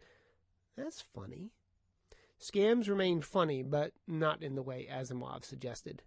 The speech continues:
As they stand today, the anomalies of scams are no more than error and bias. If Ionides is correct about real medicine, and I think he is, then this is doubly correct for scam research. Not only are the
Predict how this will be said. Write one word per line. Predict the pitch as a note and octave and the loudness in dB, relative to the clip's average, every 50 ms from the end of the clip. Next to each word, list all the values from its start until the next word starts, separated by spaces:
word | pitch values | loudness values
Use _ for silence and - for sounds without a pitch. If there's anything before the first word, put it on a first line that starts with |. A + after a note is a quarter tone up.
| _ _ _ _ _ _ _ _ _ _ _ _ _ _ _ _ - | _ _ _ _ _ _ _ _ _ _ _ _ _ _ _ _ -2
As | D#3+ D3 | -2 0
they | D3+ E3 D3+ | 2 0 2
stand | - - G3+ F#3+ E3+ D3+ | 4 4 4 4 4 2
today, | D3 C#3 E3 F3+ F3 D#3 C#3+ C3+ - _ - - - _ - | 4 4 6 6 8 6 4 2 -2 _ -20 -20 -20 _ -2
the | F3 E3 | 2 4
anomalies | E3 E3+ E3+ F#3 G#3+ A#3 A#3 A3 A3 G3+ D#3+ | 6 6 6 6 6 6 4 4 4 2 0
of | D#3+ D3 | -2 -4
scams | - - - F#3+ F#3+ F#3 E3 D#3 D3 C3+ - | -4 -2 0 2 2 4 4 2 2 -2 -4
are | - D3 | -4 -4
no | D3 D3 D#3 D#3+ E3+ | 0 2 2 2 2
more | D#3+ D3+ D#3 D#3+ D#3 D3 | 2 2 2 2 2 2
than | C3 C3 C3 D#3 - | 0 -2 -4 -6 -6
error | - D#3 D3 D3 C#3+ C#3 - - | -4 -4 -2 -2 -2 -4 -6 -8
and | - A#2+ A#2+ A2+ | -10 -12 -10 -10
bias. | - C3 - - - - - - - - - _ _ _ _ _ _ _ _ _ _ _ _ - | -10 -8 -8 -8 -10 -12 -12 -14 -14 -14 -16 _ _ _ _ _ _ _ _ _ _ _ _ -8
If | F#3 D3 | -6 -2
Ionides | - D3 D3+ D#3 F3+ G#3 G#3+ G3+ E3+ F3 E3+ D#3 C#3 | 0 0 2 2 4 4 4 4 4 2 2 2 0
is | C#3 C3 - | -2 -4 -4
correct | - - D#3+ E3 F#3+ F3+ - E3 | -6 -4 0 0 0 0 0 -2
about | C#3+ C#3 C3+ - D3+ | -2 -2 -4 -4 -4
real | C#3+ C#3+ C#3 B2+ | -4 -4 -4 -2
medicine, | A#2+ C#3 D3+ D#3+ D#3 C3+ - D#3+ D3 C#3 B2+ - _ _ - | 0 0 2 2 2 0 -2 -4 -4 -8 -10 -14 _ _ -12
and | C#3+ C3+ A#2 | -10 -8 -8
I | A#2 C3 | -8 -8
think | B2 - C3+ B2 - | -8 -8 -10 -10 -8
he | C3+ C3+ C3+ | -8 -6 -4
is, | D3 D3+ C3 A#2+ A#2 - - - _ _ - - _ _ - | -2 -2 -2 -2 -4 -6 -12 -18 _ _ -20 -20 _ _ -6
then | - D#3+ F3 | -2 0 0
this | G3+ - - | 2 2 2
is | F3 D3 | 0 0
doubly | C3 B2 - E3+ F3+ F#3 F3 D#3 C#3+ | 0 2 4 4 4 4 4 2 0
correct | B2+ - - D3+ C#3 C#3 C3 A#2+ - - - | -2 -2 -2 -2 -2 -2 -2 -4 -8 -12 -18
for | - - D3+ C#3+ | -12 -8 -8 -8
scam | - - - D#3 D3 C#3+ C3+ B2+ B2 | -8 -6 -4 -2 0 0 0 -2 -2
research. | B2+ C#3 C#3 - - D3 D3 D#3 - - - _ _ _ _ _ _ _ _ _ _ _ _ _ _ _ - | -4 -4 -4 -4 -6 -6 -8 -8 -10 -12 -12 _ _ _ _ _ _ _ _ _ _ _ _ _ _ _ -2
Not | F#3 F#3+ F#3+ E3+ E3 - | 2 2 2 2 2 2
only | F#3+ F#3 F#3 F3+ D#3+ D3 C#3 D3+ | 4 4 6 6 6 6 4 4
are | - F3 D#3+ D3 | 2 0 0 2
the | C3+ C3+ B2+ B2 A#2+ C3 | 2 2 0 0 -2 -4